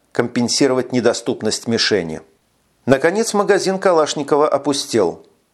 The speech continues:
поскольку тридцать патронов – это совсем немного, а это был все-таки не кинобоевик. В наступившей тишине стал отчетливо слышен плеск бензина, вытекавшего из простреленного бензобака «Синей птицы».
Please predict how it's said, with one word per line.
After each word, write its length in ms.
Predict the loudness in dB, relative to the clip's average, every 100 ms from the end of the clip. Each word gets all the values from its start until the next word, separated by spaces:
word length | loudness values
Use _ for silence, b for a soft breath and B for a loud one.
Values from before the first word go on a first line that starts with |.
| _
поскольку 480 | 0 0 0 -2 -2
тридцать 440 | -2 -2 0 -2 2
патронов – 600 | 0 2 0 0 -2 -4 -4
это 200 | -2 0
совсем 440 | 0 0 0 0
немного, 560 | 0 2 0 0 -4 -8 _ _ _ -6 0
а 140 | 0
это 200 | 2 0
был 180 | 0 0
все-таки 540 | 0 -2 -2 0 0
не 160 | 0 0
кинобоевик. 880 | 2 0 2 0 2 0 -4 -8 -20 _ _ _ _ _ _ 0
В 80 |
наступившей 580 | 0 2 0 2 2 0
тишине 640 | 0 0 2 2 0 -2 -10
стал 280 | -4 2 2
отчетливо 520 | 2 0 0 2 0
слышен 460 | 0 0 0 0 -2
плеск 380 | 0 2 2 0
бензина, 600 | -2 -2 0 2 0 -2 B B
вытекавшего 680 | -2 -2 0 0 0 0 0
из 120 | 0
простреленного 800 | -2 -2 -2 0 0 0 0 0
бензобака 640 | -2 -2 0 2 0 -2
«Синей 320 | -4 -2 -2 -2
птицы». 540 | -4 -4 -4 -8